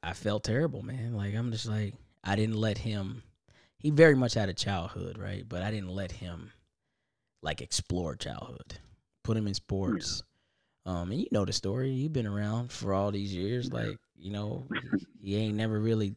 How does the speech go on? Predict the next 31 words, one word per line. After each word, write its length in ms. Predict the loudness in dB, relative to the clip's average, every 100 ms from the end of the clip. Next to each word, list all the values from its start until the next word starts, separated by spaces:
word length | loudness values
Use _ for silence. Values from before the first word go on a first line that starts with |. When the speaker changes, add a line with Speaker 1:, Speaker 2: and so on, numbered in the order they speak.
| -8
Speaker 1:
you 120 | -8
know, 140 | -4 -2
put 280 | 0 0 -2 -20 _ _ _ _ 0
a 80 | 2
lot 300 | 4 4 4
of 320 | 2 -2 -14 -20 _ _ _ _ _
influence 560 | 0 0 2 0 2 0
into 220 | 0 -2
school. 580 | -2 2 4 4 2 -2 -6
And 160 | -4
so, 440 | -2 0 0 -2 -6 -14 _ _
you 120 | -4
know, 180 | -2 0
he 300 | 0 0 -2 -6 _ _ _ _ -6
served 340 | 0 2 2
a 40 | 2
lot 280 | 2 0 -2
of 100 | -2
punishments. 800 | 0 0 -2 -2 -2 -2 2 2
<laughs> 640 | 0 -2 -2 -4 -18 -10
He 120 | -4
got 220 | 0 2 4
a 60 |
Speaker 2:
<laughs> 0 |
Speaker 1:
lot 340 | 6 6 6 4
of 80 |
Speaker 2:
Yeah, 80 | 2
Speaker 1:
fucking 300 | 2 6 6
Speaker 2:
yeah. 0 |
Speaker 1:
verbal 380 | 6 4 2 0 0
thrashings. 840 | 4 6 6 2 -2 -4 -6